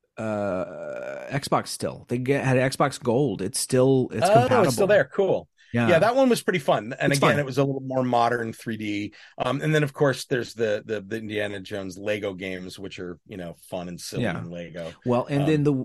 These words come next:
Speaker 1: the Wii version had, uh, the, uh, the Wii had Staff of Kings, which is the
Speaker 2: Oh,
Speaker 1: Indiana Jones
Speaker 2: right. I
Speaker 1: Staff of Kings.
Speaker 2: forgot about that one.
Speaker 1: Yeah. And it's, I
Speaker 2: Oh.
Speaker 1: replayed it 'cause I have a Wii emulator, uh,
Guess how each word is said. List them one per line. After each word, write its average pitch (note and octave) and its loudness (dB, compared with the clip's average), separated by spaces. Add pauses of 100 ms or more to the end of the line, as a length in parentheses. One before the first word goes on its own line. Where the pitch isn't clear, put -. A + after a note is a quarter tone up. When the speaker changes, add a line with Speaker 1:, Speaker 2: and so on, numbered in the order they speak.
Speaker 1:
the C3+ 2
Wii D3+ 0
version C3 0
had, A2+ -2
uh, A#2 -2
the, A#2 0
uh, A#2+ -2
the A#2 -2
Wii C#3+ -2
had A2+ -4
Staff - -4
of - -18
Kings, - -8
which A#2 -8
is - -8
the E3+ 4
Speaker 2:
Oh, B3+ 6
Speaker 1:
Indiana A3+ 6 (100)
Jones F#3 -2
Speaker 2:
right. B3 2
I - 4
Speaker 1:
Staff A#3 0
of G3+ -6
Kings. G#3+ -4
Speaker 2:
forgot A#3 0
about G3+ 0
that D3+ 0
one. G#2+ -4
Speaker 1:
Yeah. C#3 2 (140)
And E3 4
it's, G3 4
I D#3 4
Speaker 2:
Oh. D#3 4
Speaker 1:
replayed D#3+ 2
it D3+ 0
'cause C#3 0
I C3 2
have C3+ 2
a C3 2
Wii C3 2
emulator, G#2 0
uh, G2+ 0